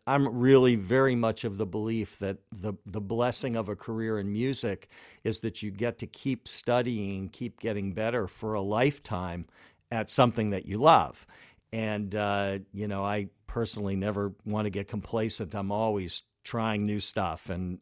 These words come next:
uh, you know, especially in the studio where, where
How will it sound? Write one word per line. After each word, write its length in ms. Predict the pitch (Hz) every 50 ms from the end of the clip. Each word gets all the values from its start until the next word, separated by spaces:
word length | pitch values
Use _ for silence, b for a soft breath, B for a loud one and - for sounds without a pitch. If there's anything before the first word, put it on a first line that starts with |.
| _
uh, 280 | 101 95 90 90 87 85 82 82 _
you 120 | - 107 101
know, 140 | 95 90 90
especially 520 | 90 - - 110 98 - - 107 92 95
in 100 | 90 87
the 80 | 87 90
studio 540 | - - - 104 104 98 92 90 87 85
where, 400 | 85 85 90 87 87 87 85 82 - _ _ -
where 400 | - 92 92 87 90 87 85